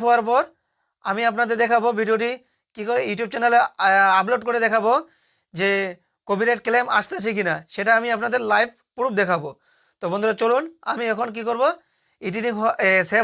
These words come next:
হওয়ার পর YouTube চ্যানেলে কী করবো, আপলোড করব। তো বন্ধুরা আপনারা এখানে দেখতে পাচ্ছেন যে ভিডিওটি আমার, উম, কী হয়েছে, আহ, আপলোড করা এক মিনিট হয়ে গেছে। এখানে দেখতে পাচ্ছেন এক মিনিট হয়ে গেছে আপলোড করা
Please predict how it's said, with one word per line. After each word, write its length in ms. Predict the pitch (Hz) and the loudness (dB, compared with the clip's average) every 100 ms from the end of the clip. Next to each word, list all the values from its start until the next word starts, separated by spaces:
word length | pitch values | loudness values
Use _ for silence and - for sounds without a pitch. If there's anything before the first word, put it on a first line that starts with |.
| 226 | 2
হওয়ার 140 | 233 233 | 2 2
পর 100 | 285 - _ - | 0 -2 _ -10
YouTube 220 | 202 214 | -8 -6
চ্যানেলে 220 | 220 220 214 | -4 -4 -4
কী 60 | 220 | -4
করবো, 140 | 247 302 226 | 0 2 2
আপলোড 220 | 220 190 190 | 2 0 -4
করব। 160 | 147 143 - _ _ _ _ _ _ | -6 -10 -14 _ _ _ _ _ _
তো 40 | 185 170 | 0 2
বন্ধুরা 240 | 220 240 233 | 2 4 2
আপনারা 160 | 240 240 | 2 0
এখানে 160 | 226 240 202 | 0 -4 -4
দেখতে 180 | 196 240 | -2 0
পাচ্ছেন 340 | 240 190 214 233 277 _ - 160 | 0 0 -2 -2 -8 _ -10 -2
যে 80 | 190 180 | -2 0
ভিডিওটি 280 | 196 226 240 | 0 0 2
আমার, 180 | 226 233 | 2 2
উম, 320 | 220 196 202 180 180 180 170 | 0 -6 -8 -4 -2 -4 -4
কী 80 | 208 220 | -4 -2
হয়েছে, 280 | 220 247 262 285 _ _ _ _ - | -2 0 -2 -4 _ _ _ _ -2
আহ, 280 | 175 160 185 | 2 4 4
আপলোড 240 | 214 226 233 | 0 -2 2
করা 120 | 240 254 220 | 4 4 2
এক 60 | 208 | 0
মিনিট 160 | 240 214 | -4 0
হয়ে 140 | 226 220 | 2 2
গেছে। 220 | 190 160 143 127 _ _ _ _ - | 2 -2 -6 -12 _ _ _ _ -10
এখানে 180 | 180 208 214 | -4 0 0
দেখতে 160 | 240 240 | 0 0
পাচ্ছেন 240 | 202 233 233 202 | 2 -2 -2 -2
এক 60 | 202 | -2
মিনিট 160 | 226 202 | -4 0
হয়ে 120 | 226 226 | 2 2
গেছে 140 | 208 196 | 2 2
আপলোড 200 | 185 165 | 0 -2
করা 120 | 165 | -2